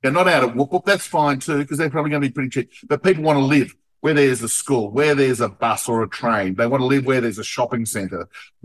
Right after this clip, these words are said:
near their place of work, ideally, and where it's got nice amenities with a park and,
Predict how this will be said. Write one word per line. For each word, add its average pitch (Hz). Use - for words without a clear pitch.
near 104
their 98
place 98
of 113
work, 180
ideally, 92
and 147
where 180
it's 151
got 185
nice 160
amenities 151
with 117
a 113
park 147
and, 98